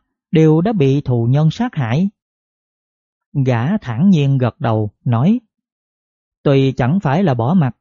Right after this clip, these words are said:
nhưng mà trước tiên, đệ phải cân nhắc. Giả như cứu được tỷ mà mạng của đệ chẳng còn, đệ sẽ không ngại chuyện liều thân. Ngược lại,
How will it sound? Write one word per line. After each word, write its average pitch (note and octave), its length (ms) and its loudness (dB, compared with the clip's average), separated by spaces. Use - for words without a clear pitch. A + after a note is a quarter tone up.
nhưng D3+ 240 2
mà A#2 140 0
trước A3+ 320 0
tiên, D3 280 2
đệ C#3 380 0
phải D#3+ 140 -2
cân C#3+ 240 0
nhắc. G#3 200 0
Giả B2+ 220 0
như C#3+ 340 2
cứu A3 220 2
được C#3 220 -2
tỷ D#3+ 340 0
mà D3 180 0
mạng B2+ 320 2
của A3 100 2
đệ D#3 240 0
chẳng D#3 300 -2
còn, A#2+ 280 0
đệ C3 240 0
sẽ D3 460 -2
không C#3+ 300 0
ngại C3 380 0
chuyện B2+ 260 0
liều A#2 280 0
thân. D3 280 -2
Ngược C#3 300 0
lại, B2+ 340 -2